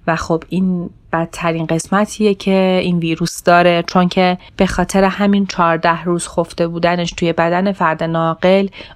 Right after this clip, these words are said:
اون شخص اصلاً نمی‌دونه که این ویروس رو داره و ممکنه به انسان‌های دیگه هم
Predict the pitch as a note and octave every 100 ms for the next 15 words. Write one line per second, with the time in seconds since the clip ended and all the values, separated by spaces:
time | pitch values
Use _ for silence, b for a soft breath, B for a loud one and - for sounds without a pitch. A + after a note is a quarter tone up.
0 | - F#3+ - F#3 - E3+ - F3+ F#3 G3
1 | G3+ F#3+ E3+ E3 F3+ E3+ E3+ E3 E3+ E3+
2 | E3 D#3+ D#3+ D#3+ D#3+ E3 E3+ E3+ E3+ E3
3 | E3 E3 D#3+ E3+ E3+ D#3+ D#3+ D#3+ E3 E3